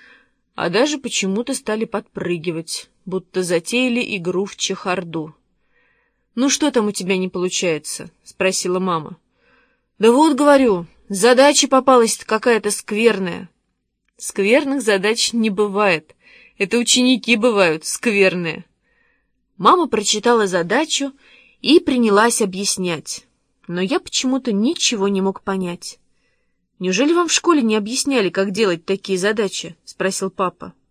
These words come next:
«Нет, — говорю, — не объясняли». Удивительно.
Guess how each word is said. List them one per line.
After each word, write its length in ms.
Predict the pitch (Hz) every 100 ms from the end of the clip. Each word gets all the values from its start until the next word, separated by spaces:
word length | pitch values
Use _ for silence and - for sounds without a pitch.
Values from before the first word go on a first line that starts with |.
| _ _ _
«Нет, — 320 | 196 208 220 202
говорю, — 440 | 220 220 214 214 - _ _ _ _ -
не 120 | 208
объясняли». 760 | 185 180 - 185 190 190 185 185 _ _ _ _ _
Удивительно. 840 | 302 320 294 220 185 - 165 165